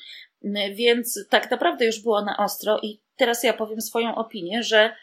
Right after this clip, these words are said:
mnie się to specjalnie nie podoba, dlatego że jednak takim dobrym stylem kolarstwa było to,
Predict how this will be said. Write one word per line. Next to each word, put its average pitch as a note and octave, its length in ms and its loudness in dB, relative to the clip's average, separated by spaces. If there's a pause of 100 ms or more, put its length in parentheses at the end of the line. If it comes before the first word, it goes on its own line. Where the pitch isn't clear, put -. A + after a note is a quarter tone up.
mnie G#3 280 2
się F4 100 2
to E4+ 100 2
specjalnie B3+ 460 2
nie B3 140 0
podoba, G3 480 4
dlatego G#3+ 460 2
że G#3 280 2
jednak A3 520 0 (360)
takim G3 300 -2
dobrym A3 360 4
stylem G3+ 340 -2
kolarstwa F#3 540 2
było G#3 240 -2
to, G3+ 300 0